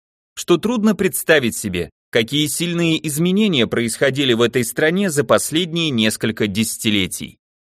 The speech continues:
В самом начале экономических реформ в Китае предпринимательская деятельность считалась крайне рискованным и даже незаконным начинанием. Народ ещё помнил о заключённых или даже казнённых за занятия коммерцией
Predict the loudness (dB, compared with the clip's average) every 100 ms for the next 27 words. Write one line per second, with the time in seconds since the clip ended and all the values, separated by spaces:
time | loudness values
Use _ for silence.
0 | _ _ _ _ _ -10 2 4 4 4
1 | 2 2 2 2 2 0 0 0 -2 -4
2 | -6 -6 -4 -4 -2 2 2 2 -2 -4
3 | 0 2 4 2 0 -4 -4 -2 0 0
4 | 0 -4 -2 0 0 0 0 -2 -6 -6
5 | -10 -18 _ -10 -2 2 4 4 4 0
6 | 2 4 4 2 0 0 0 2 2 -2
7 | -4 _ -4 2 4 4 2 2 4 4
8 | 4 2 2 2 0 -2 -4 0 2 2
9 | -2 -6 -12 _ _ _ _ -2 2 4
10 | 4 2 4 4 6 4 6 2 2 0
11 | 0 -2 -2 0 0 2 0 0 0 4
12 | 4 4 4 4 4 2 0 2 0 -2
13 | -6 -4 0 2 2 2 0 2 2 4
14 | 2 0 -2 -2 -2 -2